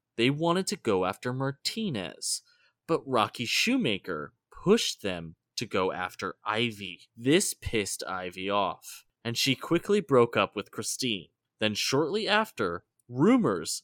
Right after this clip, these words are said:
of Ivy's suicide made their way to Christine. One tasteless, belated memorial video and Sonichu comic death of her character, a faulty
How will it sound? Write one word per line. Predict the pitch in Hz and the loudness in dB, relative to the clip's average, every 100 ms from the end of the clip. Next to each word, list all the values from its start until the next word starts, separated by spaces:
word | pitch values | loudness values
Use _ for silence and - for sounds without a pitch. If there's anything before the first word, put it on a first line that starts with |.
| - | -4
of | 113 - | -4 -4
Ivy's | 107 101 107 101 | -4 -4 -4 -4
suicide | - 190 156 - 95 85 85 | -2 0 0 0 -2 -2 -4
made | 101 98 | -4 -2
their | - 92 | -2 -2
way | 92 | -2
to | 87 | -4
Christine. | - 101 - 135 120 90 - _ _ | -6 -8 -6 -2 -4 -4 -12 _ _
One | - 113 117 110 | -2 0 0 -2
tasteless, | - 170 214 - 262 254 - | 2 4 4 0 -2 -4 -6
belated | - 92 104 175 214 | -4 -2 0 0 -2
memorial | 214 214 214 208 208 190 | -4 -2 2 2 2 0
video | 190 208 208 214 254 _ _ _ - | -4 -2 -2 -2 -4 _ _ _ -12
and | 98 | -6
Sonichu | - - 117 175 - 226 208 | -4 -2 0 0 -2 -6 -4
comic | 240 233 220 113 101 | -2 0 0 -2 -2
death | - 135 190 - | 2 2 2 -4
of | 139 | -2
her | 139 139 | 0 -2
character, | - 269 311 - - 73 - - | -2 -4 -2 -4 -10 -14 -12 -4
a | 123 | -4
faulty | - 131 160 - 107 | -4 -8 -8 -8 -12